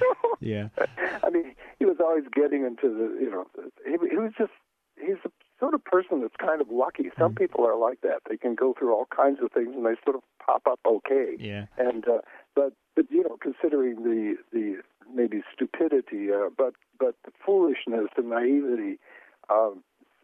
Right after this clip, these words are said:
Speaker 1: had to, I've, I've sort of had to drop that away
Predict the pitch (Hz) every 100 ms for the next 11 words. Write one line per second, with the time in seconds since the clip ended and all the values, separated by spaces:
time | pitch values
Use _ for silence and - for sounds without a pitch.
0 | - - 147 147 143 - 131 117 110 -
1 | 120 - - 123 - - - 156 135 -
2 | 123 110 101 113 107 104 101 92 92 95
3 | 92